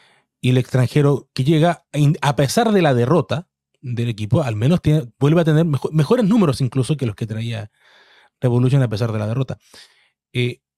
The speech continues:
pero es interesante, eh, el, el poder conversar justamente sobre esto. Em, yo, yo partía el podcast hablando de que en mi cuenta de Instagram,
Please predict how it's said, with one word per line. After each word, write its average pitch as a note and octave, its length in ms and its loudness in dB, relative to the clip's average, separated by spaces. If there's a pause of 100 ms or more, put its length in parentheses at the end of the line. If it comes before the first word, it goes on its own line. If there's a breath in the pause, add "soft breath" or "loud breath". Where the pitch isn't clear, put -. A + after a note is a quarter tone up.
(120)
pero E3 160 2
es F3+ 80 2
interesante, F#3+ 920 0
eh, B2+ 160 -2
el, B2+ 220 -4
el C3 120 0
poder D3+ 300 2
conversar D#3+ 320 0
justamente D#3+ 380 0
sobre D#3 280 2
esto. D3+ 360 -6 (800 soft breath)
Em, A2+ 800 -2 (920)
yo, C#3 260 -4
yo D3+ 140 0
partía E3+ 320 2
el E3+ 100 0
podcast F3 480 0
hablando D3+ 400 2
de C3+ 240 0
que B2+ 460 0
en A#2+ 640 -4
mi F3 100 4
cuenta D3+ 380 2
de C3 60 4
Instagram, B2 480 0